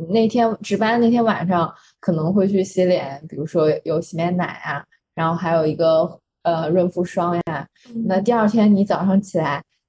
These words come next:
Speaker 1: 啊，总得刷个牙吧？
Speaker 2: <laughs>
Speaker 1: 对，所以还会带个牙刷，
Speaker 2: 嗯。
Speaker 1: 然后再带个牙膏，嗯，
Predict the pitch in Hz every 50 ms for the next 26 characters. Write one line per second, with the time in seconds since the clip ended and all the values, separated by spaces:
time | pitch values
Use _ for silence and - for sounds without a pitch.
0 | _ _ - - 170 170 170 165 160 _ _ _ _ _ _ _ - 202 226 269
1 | 247 214 214 208 - - 262 247 247 247 220 208 - 185 196 247 247 254 254 240
2 | 240 226 226 247 208 190 220 208 214 208 190 180 185 - 220 214 214 208 190 185
3 | 202 196 190 208 208 202 196 185 190 185 170 156 185 196 - - 208 196 196 196
4 | 190 190 - - - 233 226 226 - 160 170 175 180 175 202 190 185 185 196 190
5 | 185 180 175 165 - - 147 156 - 170 160 170 - 165 160 - - _ _ _
6 | _ _ - 175 165 139